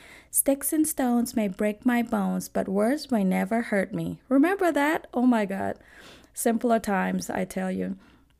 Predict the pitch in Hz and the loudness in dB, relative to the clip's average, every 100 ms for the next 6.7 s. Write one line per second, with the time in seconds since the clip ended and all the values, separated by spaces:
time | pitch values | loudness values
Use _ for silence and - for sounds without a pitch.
0 | _ _ _ 220 208 202 233 330 208 175 | _ _ _ -2 0 2 2 2 2 0
1 | 175 190 - 165 - - - - - - | 0 -2 -2 -6 -6 -10 -10 -16 -20 -10
2 | 160 190 247 254 - 196 196 - 180 - | -2 0 0 -2 -4 -4 -4 -6 -6 -6
3 | 156 143 165 202 208 202 - - _ - | -8 -4 -2 -2 -2 -2 -2 -8 _ -8
4 | 180 175 165 - 403 381 302 262 262 254 | -4 -4 -6 -4 -2 -2 -2 0 2 2
5 | 240 226 254 262 202 190 185 190 180 185 | 0 -2 -4 -6 -4 -4 -4 -6 -4 -4
6 | 180 - 190 175 - 85 - | -4 -4 -4 -6 -8 -10 -14